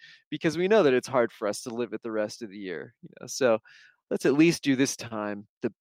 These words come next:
the best that we can. Let's be at our best." And he has that idea in terms of the presence of God, too. He says, "We know that God's presence is everywhere, but let us at least be convinced of this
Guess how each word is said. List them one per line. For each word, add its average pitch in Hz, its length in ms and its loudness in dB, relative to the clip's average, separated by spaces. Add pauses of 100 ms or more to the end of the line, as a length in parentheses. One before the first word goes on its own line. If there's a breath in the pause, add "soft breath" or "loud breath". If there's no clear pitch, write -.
(220)
the - 60 -6
best - 340 2
that 113 100 0
we 107 120 -4
can. - 360 -18
Let's 135 160 -6
be 139 140 0
at 131 80 0
our 113 100 0
best." 101 380 -6 (500 loud breath)
And 151 100 2
he 160 100 2
has 214 240 2
that 190 180 6
idea 156 640 4 (840)
in 160 160 -2
terms 208 320 -4
of 170 120 0
the 147 100 -2
presence 170 480 -2
of 135 160 -4
God, 190 340 2
too. 196 180 -2
He 135 120 0
says, 139 280 -4
"We 175 140 -2
know 190 300 0
that 196 160 0
God's 160 260 2
presence 156 520 -2
is 127 200 -2
everywhere, 123 800 2 (920 soft breath)
but 202 280 4
let 214 260 6
us 254 200 4
at 175 200 2
least 220 500 0
be 175 140 -2
convinced 160 640 -2
of 135 120 0
this 120 380 0